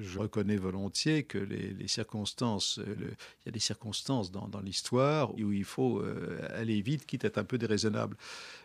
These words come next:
Mais je pense que maintenant, euh, la priorité doit être clairement de la digestion de, de tout ce que nous avons avalé, si vous voulez.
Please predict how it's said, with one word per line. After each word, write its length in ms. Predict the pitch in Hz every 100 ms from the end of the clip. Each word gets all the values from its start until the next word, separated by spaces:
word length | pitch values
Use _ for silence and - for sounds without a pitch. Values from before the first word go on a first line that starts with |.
| -
Mais 340 | 110 117 113 156
je 120 | 113
pense 280 | 117 139 -
que 100 | 110
maintenant, 800 | 104 107 101 143 156 185 175 -
euh, 220 | 113 107 107
la 140 | 107
priorité 640 | - 104 101 98 - 156
doit 140 | 123 -
être 160 | 95 -
clairement 640 | - 101 104 143 170 175 _ _ _ - -
de 500 | 156 175 143 92 92
la 120 | 104
digestion 760 | 101 123 113 101 - 151 165 131
de, 100 | 95
de 140 | 107
tout 160 | 95 135
ce 80 | -
que 100 | 104
nous 160 | 98
avons 220 | 101 117
avalé, 360 | 104 120 143 117
si 140 | -
vous 160 | 101 101
voulez. 300 | 95 98